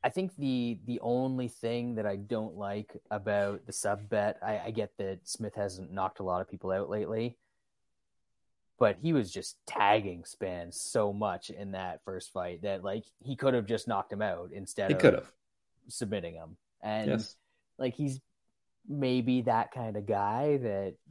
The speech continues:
Speaker 1: goes for the submission anyway. Um, but I don't know. Is he?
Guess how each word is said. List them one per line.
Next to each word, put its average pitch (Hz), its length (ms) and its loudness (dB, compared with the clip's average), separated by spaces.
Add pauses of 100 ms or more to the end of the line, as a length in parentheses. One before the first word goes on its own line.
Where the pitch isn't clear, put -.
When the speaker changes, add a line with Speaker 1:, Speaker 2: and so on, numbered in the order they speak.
Speaker 1:
goes 107 360 0
for 110 160 -2
the 110 80 0
submission 123 800 -4 (160)
anyway. 156 640 2 (560)
Um, 98 720 -2 (1160)
but 160 140 -2 (760)
I 277 60 -4
don't 330 140 -4
know. - 180 -4 (100)
Is 165 160 -2
he? 320 120 -4